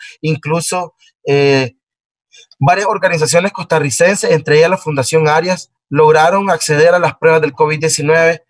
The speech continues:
para las personas que se encontraban en la frontera.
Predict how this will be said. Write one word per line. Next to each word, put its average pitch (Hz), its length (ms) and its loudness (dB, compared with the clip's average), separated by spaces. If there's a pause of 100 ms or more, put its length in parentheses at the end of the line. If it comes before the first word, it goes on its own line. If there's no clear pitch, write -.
(200)
para 147 220 2
las 147 180 0
personas 160 420 0
que 170 100 -12
se 151 100 -2
encontraban 147 400 0
en 151 40 0
la 139 100 0
frontera. 123 640 -4